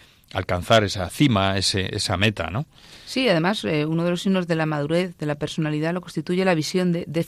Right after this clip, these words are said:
Speaker 2: de ese futuro, ¿no? El decir, "Venga, que esto no se puede quedar aquí, que tenemos que ir hacia adelante", y tanto los, pues, como dices, los matrimonios como los, como los hijos, que según van creciendo lo van viendo también, ¿no? El que, el que tiene esa visión de futuro, porque ya deja atrás las tonterías o, o,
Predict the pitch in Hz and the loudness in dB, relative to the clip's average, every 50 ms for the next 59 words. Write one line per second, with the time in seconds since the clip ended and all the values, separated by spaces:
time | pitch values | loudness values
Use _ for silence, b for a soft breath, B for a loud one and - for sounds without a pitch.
0 | - 175 - 156 147 165 156 175 175 - 156 147 208 214 202 170 180 214 208 175 | -4 -10 -8 -4 -2 -2 0 -2 -2 -4 -4 -4 -4 -2 -2 -2 -2 -2 -2 -4
1 | 156 - 170 160 175 175 156 143 B B B B B B B B _ _ - - | -4 -4 -4 -2 -2 -2 -2 -2 B B B B B B B B _ _ -16 -10
2 | - 208 170 - 190 190 185 175 185 185 190 175 156 160 151 147 151 147 165 190 | -6 -6 -4 -2 -2 -2 0 0 0 2 2 2 4 4 2 2 0 0 -2 -2
3 | 175 165 156 - 160 160 175 - - 196 180 170 - 165 156 147 160 180 180 156 | -2 -2 -2 0 0 -2 -2 0 0 0 0 0 0 0 2 2 2 2 2 2
4 | 160 147 143 143 151 143 156 156 156 170 165 151 151 147 - - - - 139 - | 2 2 2 0 0 0 0 0 0 0 0 0 -2 -4 -8 -12 -14 -14 -12 -8
5 | 143 143 147 151 156 165 160 156 156 160 156 156 165 165 165 175 180 180 - - | -8 -6 -6 -4 -4 -4 -2 -2 -2 -2 -2 -2 -2 0 0 0 0 0 0 -2
6 | 185 165 151 151 143 - - - - - 156 147 143 143 147 - 208 220 208 - | -2 0 0 -2 -4 -6 -10 -12 -8 -4 -2 -2 -2 -2 -4 -4 -4 -4 -2 -2
7 | 160 147 B B B B B B B - 156 - 156 151 156 160 160 175 180 185 | -4 -4 B B B B B B B -8 -6 -4 -2 -2 -2 0 0 -2 -2 -2
8 | 185 180 170 - 196 190 190 202 208 175 151 160 170 175 165 156 165 175 175 156 | -4 -4 0 0 2 2 2 2 4 4 4 6 6 4 4 4 4 2 2 2
9 | 143 - 139 139 151 160 160 151 151 170 202 - B B B B B B B B | 0 -2 -2 -2 0 0 0 0 0 -2 -2 -6 B B B B B B B B
10 | - 160 151 - - 165 160 - 160 156 - 156 143 - 180 190 208 196 - 226 | -6 -6 -4 0 0 0 0 0 -2 -2 -2 -4 -2 0 0 0 2 2 2 2
11 | 208 208 - - 202 196 202 196 - 202 - 240 247 240 247 294 311 B B B | 0 0 0 0 2 2 2 0 -2 -2 -2 0 2 2 2 0 -2 B B B
12 | B B B B B _ _ - 170 165 - 165 156 156 175 185 196 190 - 202 | B B B B B _ _ 0 0 2 2 0 2 4 4 4 4 2 2 2
13 | 190 175 - 202 214 214 175 160 151 147 - 160 151 147 135 151 147 180 208 214 | 2 2 2 2 2 2 2 2 0 0 0 -2 -2 0 0 -2 0 2 4 4
14 | 170 156 - - 156 151 139 - 143 147 | 4 2 0 -2 -2 -2 0 0 0 0